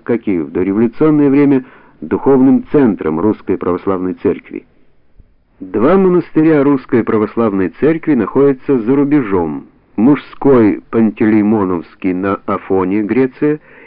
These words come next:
и женский Горнинский в окрестностях Иерусалима. Оба они малолюдны.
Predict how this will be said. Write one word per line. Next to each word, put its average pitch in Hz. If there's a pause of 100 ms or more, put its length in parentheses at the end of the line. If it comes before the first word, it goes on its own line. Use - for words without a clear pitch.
(120)
и 110
женский 113
Горнинский 165
в 82
окрестностях 151 (100)
Иерусалима. 110 (500)
Оба 165
они 156
малолюдны. 78